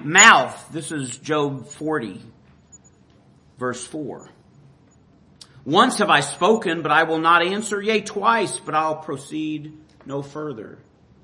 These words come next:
"Lord, I have no answer. I, I place my hand over my mouth." And that's where we all should be when we contemplate the glory of God and the person of Jesus Christ. We simply trust. We simply believe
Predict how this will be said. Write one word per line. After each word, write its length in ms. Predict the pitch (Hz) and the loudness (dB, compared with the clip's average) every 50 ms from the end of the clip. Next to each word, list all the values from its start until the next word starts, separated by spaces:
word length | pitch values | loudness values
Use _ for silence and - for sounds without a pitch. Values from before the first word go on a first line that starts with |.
| _ _ | _ _
"Lord, 200 | - 175 160 147 | -8 -6 -2 0
I 120 | 147 170 170 | 0 0 0
have 120 | 139 120 | -2 -4
no 200 | 127 135 147 147 | -4 -4 -4 -4
answer. 360 | 127 110 101 98 - - 101 101 | -6 -6 -8 -10 -12 -12 -12 -10
I, 180 | 101 101 95 - - - | -10 -10 -12 -14 -18 -18
I 60 | - | -18
place 320 | - - 151 147 139 139 | -12 -10 -10 -10 -8 -8
my 100 | 127 117 | -10 -10
hand 260 | 110 139 143 147 131 | -10 -10 -8 -8 -8
over 220 | 113 104 98 101 98 | -10 -10 -12 -14 -16
my 140 | 101 98 101 | -18 -18 -18
mouth." 280 | 110 113 113 131 - | -14 -12 -12 -10 -10
And 100 | 170 165 | -10 -12
that's 200 | 180 202 - - | -12 -12 -14 -12
where 100 | 226 208 | -12 -10
we 200 | 202 196 214 208 | -10 -10 -10 -10
all 320 | 196 180 202 202 202 202 - | -8 -6 -6 -6 -6 -8 -10
should 640 | - - - 196 175 160 147 156 151 143 - 117 | -12 -12 -10 -10 -10 -10 -10 -12 -14 -18 -16 -12
be 420 | 123 151 147 127 107 98 85 - - _ _ _ _ _ _ _ _ | -10 -10 -10 -10 -12 -16 -20 -20 -20 _ _ _ _ _ _ _ _
when 140 | 135 139 135 | -10 -10 -8
we 100 | 131 127 | -10 -8
contemplate 560 | - 151 147 151 147 139 - 139 135 127 - | -8 -8 -8 -8 -10 -12 -10 -10 -10 -10 -12
the 60 | 117 | -14
glory 380 | - 123 127 135 143 139 127 120 | -14 -12 -10 -8 -8 -8 -8 -10
of 120 | 110 - | -12 -14
God 420 | - - - - - - - _ _ _ _ _ _ _ _ _ _ _ _ _ _ _ _ _ | -18 -20 -20 -20 -20 -20 -20 _ _ _ _ _ _ _ _ _ _ _ _ _ _ _ _ _
and 100 | - 123 | -10 -10
the 60 | 127 127 | -10 -10
person 460 | - - 170 170 190 - - 139 120 | -8 -10 -8 -8 -8 -10 -10 -10 -10
of 80 | 101 | -10
Jesus 400 | 95 113 123 120 110 117 113 - | -10 -10 -10 -8 -10 -10 -14 -14
Christ. 680 | - - 156 101 107 101 78 - - - - - - _ _ _ _ _ _ _ _ _ _ _ _ _ _ | -12 -12 -12 -12 -12 -14 -16 -18 -18 -20 -20 -20 -20 _ _ _ _ _ _ _ _ _ _ _ _ _ _
We 60 | 127 | -18
simply 420 | - - - 196 226 220 131 120 | -16 -12 -10 -10 -8 -8 -10 -12
trust. 640 | - - - - 240 269 240 - - - - - - | -12 -12 -12 -10 -10 -8 -8 -10 -12 -14 -16 -14 -14
We 60 | 170 | -14
simply 400 | 139 - 277 285 - - 220 170 | -10 -8 -8 -8 -6 -8 -8 -6
believe 880 | 139 170 160 165 196 226 247 262 262 247 214 156 123 117 110 - - | -6 -6 -6 -4 -4 -6 -6 -8 -10 -12 -12 -12 -12 -12 -16 -20 -20